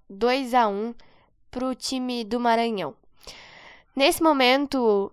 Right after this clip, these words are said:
a gente tava com cinquenta e três pontos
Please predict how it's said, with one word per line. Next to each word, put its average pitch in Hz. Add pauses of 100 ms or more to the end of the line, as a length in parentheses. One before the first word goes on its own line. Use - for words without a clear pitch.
a 226
gente 233
tava 226
com 214
cinquenta 254
e 240
três 214
pontos 349